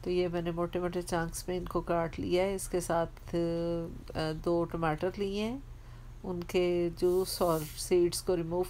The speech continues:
कर दिया है और ऊपर का जो portion है,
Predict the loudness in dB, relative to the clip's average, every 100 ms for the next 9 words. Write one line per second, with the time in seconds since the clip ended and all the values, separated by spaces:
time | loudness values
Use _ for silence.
0 | 2 2 2 0 2 0 -2 -10 -14 -12
1 | -4 -2 0 0 -2 -4 0 0 2 0
2 | 0 -2 -4 0 0 2 -2 0 -2 -2